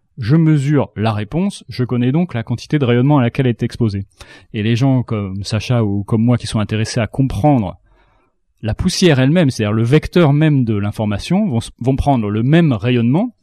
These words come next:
et se dire, et se poser des questions plutôt du genre, « Bon, est-ce que, est-ce qu'il s'agit bien de la même poussière ? Est-ce que c'est, est-ce qu'il s'agit bien du même corps avec les mêmes propriétés ?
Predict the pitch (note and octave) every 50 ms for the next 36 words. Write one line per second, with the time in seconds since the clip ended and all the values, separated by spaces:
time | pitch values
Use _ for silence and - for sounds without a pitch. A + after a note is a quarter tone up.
0 | - - _ _ _ _ _ - A#2+ - C3 B2+ A#2 A2+ A#2+ C3+ C#3 - B2+ B2
1 | - B2 - B2+ B2 B2 B2 A2+ G#2 - A2+ - - - D3+ E3+ F#3 - - A#2
2 | G#2 - D3 C#3+ A2+ A2 A2 D3 D#3 A#2+ F#2+ - - _ _ _ _ _ _ _
3 | _ _ _ - D3+ D3+ - - - - D3+ D#3 D3 A#2 F#2 E2 - - A#2+ -
4 | - E3 - D3+ C#3 A#2+ C#3 B2+ B2 C#3 F3+ G3+ F3 B2+ A#2+ A#2+ C3 C3+ C3+ -
5 | - B2+ - - B2+ A2 G2 F2+ F#2+ - - - A#2 - A#2+ - - B2+ - -
6 | - B2 - B2+ A#2+ G#2 A#2+ A#2 C3+ E3+ F3+ E3+ C#3 C3 C#3 C3 C3 B2 - F3+
7 | F3+ F3+ D#3+ B2+ A2+ A#2+ - B2 A#2 B2 C#3 C#3+ B2+ - C#3 B2 - - A#2 A2+
8 | A2+ G#2 - A2 G2